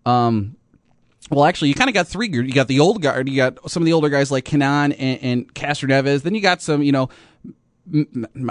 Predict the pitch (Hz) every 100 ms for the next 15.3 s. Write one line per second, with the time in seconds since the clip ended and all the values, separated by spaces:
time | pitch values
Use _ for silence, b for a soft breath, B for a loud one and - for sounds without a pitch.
0 | - 110 120 71 107 107 104 104 104 -
1 | 123 113 147 147 147 156 147 151 160 160
2 | 156 151 151 147 135 120 139 127 135 170
3 | 165 139 135 135 151 185 175 170 - 156
4 | 165 165 143 139 151 147 151 160 - 151
5 | 147 131 127 139 139 139 B B B -
6 | 120 123 143 143 147 139 - 139 131 120
7 | 120 123 - 127 123 127 123 120 b b
8 | b 120 165 - 139 139 139 147 147 131
9 | - 135 127 120 117 131 127 113 _ _
10 | _ - 127 120 113 - 156 143 143 127
11 | - 127 123 127 - B B B 110 107
12 | 107 - 131 120 151 - 135 131 135 131
13 | 147 131 135 143 127 123 120 - 135 123
14 | 117 117 113 107 113 117 151 160 - 147
15 | 131 92